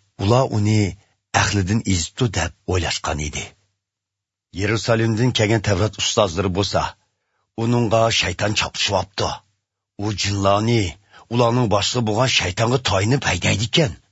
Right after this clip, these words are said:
deyishatdi. Shuning uchun Hazrati Ayso Tavrat ustozlarini yeniga chaqirib, ularga tamsillar bilan mundoq dedi:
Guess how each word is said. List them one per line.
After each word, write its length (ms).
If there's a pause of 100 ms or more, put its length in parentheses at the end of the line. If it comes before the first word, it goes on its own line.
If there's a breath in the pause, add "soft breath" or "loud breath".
(100)
deyishatdi. 640 (880)
Shuning 340
uchun 320 (500)
Hazrati 400
Ayso 340
Tavrat 460
ustozlarini 720
yeniga 300
chaqirib, 540 (580 loud breath)
ularga 360
tamsillar 600
bilan 320 (400 soft breath)
mundoq 400
dedi: 280